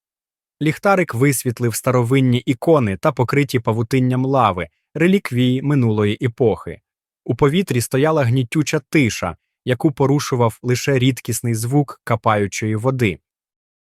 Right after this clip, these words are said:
Досліджуючи приміщення, Максим помітив особливий візерунок на підлозі,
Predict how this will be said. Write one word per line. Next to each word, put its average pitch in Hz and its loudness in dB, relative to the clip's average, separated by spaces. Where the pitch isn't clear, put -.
Досліджуючи 131 2
приміщення, 135 0
Максим 123 0
помітив 123 0
особливий 147 2
візерунок 127 0
на 139 -2
підлозі, 131 0